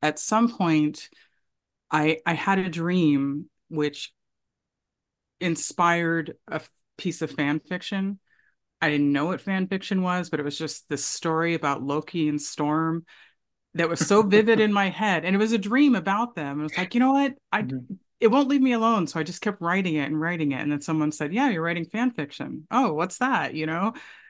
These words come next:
Speaker 1: And writing that, I ended up taking all these pieces that didn't make sense for Loki and Storm because of the comic book universe. It's like, that doesn't really make sense for them.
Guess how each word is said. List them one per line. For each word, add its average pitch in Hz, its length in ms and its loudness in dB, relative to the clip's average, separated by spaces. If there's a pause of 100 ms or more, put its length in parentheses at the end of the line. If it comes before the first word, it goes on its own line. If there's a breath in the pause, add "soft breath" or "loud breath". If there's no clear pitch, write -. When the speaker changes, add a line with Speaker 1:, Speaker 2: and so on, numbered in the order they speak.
(260 loud breath)
Speaker 1:
And 180 340 0 (540)
writing 214 500 4
that, 208 440 2
I 170 120 -4
ended 170 260 -2
up 165 220 -2 (840)
taking 208 320 0
all 196 100 2
these 196 200 0
pieces 196 600 -4
that 147 220 -2
didn't 180 220 0
make 185 200 -2
sense 175 420 -6
for 190 140 -4
Loki 170 340 -6
and 170 120 -4
Storm 165 440 -2
because 151 440 -6
of 147 180 -4 (1120)
the 160 140 -2
comic 160 460 2
book 160 220 -4
universe. 160 520 -2
It's - 100 -10
like, 185 180 -4
that 311 180 0
doesn't 185 260 0
really 143 220 0
make 143 180 0
sense 139 260 -4
for 151 140 -6
them. 135 360 -6